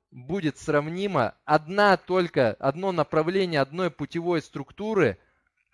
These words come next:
с половиной перевозки всей Транссибирской магистрали. А это чуть больше пятидесяти миллионов тонн в год. Сто восемь, восемнадцать миллионов тонн в год примерно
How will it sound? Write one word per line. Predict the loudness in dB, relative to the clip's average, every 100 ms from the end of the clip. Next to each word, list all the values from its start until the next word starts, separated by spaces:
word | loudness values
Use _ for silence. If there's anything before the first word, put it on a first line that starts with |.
| -10
с | 4
половиной | 8 8 6 2 0 -2
перевозки | 0 0 0 0 -2 -2 -4 -4 -8 _ _
всей | 0 0
Транссибирской | 2 0 -2 -6 -6 -6 -6 -10
магистрали. | -8 -8 -6 0 2 0 -6 _ _ _
А | 2
это | 4 4 2 0 _
чуть | -6 -6
больше | -4 0 0 0 -6
пятидесяти | -8 -12 -12 -12 -12 -10
миллионов | -6 -4 -2 -4 -6
тонн | -8 -8
в | -8
год. | -6 -6
Сто | -6 -2
восемь, | 0 0 -2 -6
восемнадцать | -6 -4 -4 -4 -4
миллионов | -10 -8 -8 -8
тонн | -10 -12
в | -8
год | -8 -8
примерно | -8 -6 -4 -4 -6